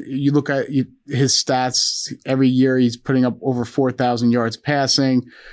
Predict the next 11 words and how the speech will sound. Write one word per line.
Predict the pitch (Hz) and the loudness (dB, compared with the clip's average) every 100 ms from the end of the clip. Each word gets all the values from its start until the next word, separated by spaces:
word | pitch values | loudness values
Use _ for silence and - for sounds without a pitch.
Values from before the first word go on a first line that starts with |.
| - - - - | -20 -20 -20 -6
Uh, | 120 117 113 - _ _ _ _ 180 135 _ - _ _ | -2 0 -2 -6 _ _ _ _ -10 -10 _ -20 _ _
granted, | - 156 151 | -2 0 2
he | 135 | 2
has | 139 123 | 2 0
a | |
bunch | 117 - 139 131 | -4 -2 -2 0
of | 123 | -4
talent | - 135 127 120 | -2 -2 0 0
around | 120 127 135 135 | 0 2 2 2
him. | 135 131 123 | 2 2 0
He, | 135 | -4